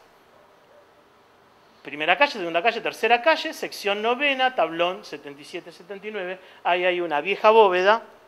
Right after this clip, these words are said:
que es esta, abandonada totalmente, donde estarían, em, donde estaría la abuela,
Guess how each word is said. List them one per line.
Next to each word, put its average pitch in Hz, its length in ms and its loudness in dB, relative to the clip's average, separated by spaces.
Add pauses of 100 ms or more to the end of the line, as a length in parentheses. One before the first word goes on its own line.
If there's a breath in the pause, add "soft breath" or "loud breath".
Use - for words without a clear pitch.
(880)
que 120 100 -20
es - 160 -20
esta, 196 440 -6 (200)
abandonada 135 760 -10
totalmente, 165 760 -14 (460 soft breath)
donde 175 480 -6 (1040)
estarían, 175 1400 -4 (200)
em, 135 680 -14 (200)
donde 143 200 -10
estaría 123 1120 -10
la 143 100 -2
abuela, 247 340 -2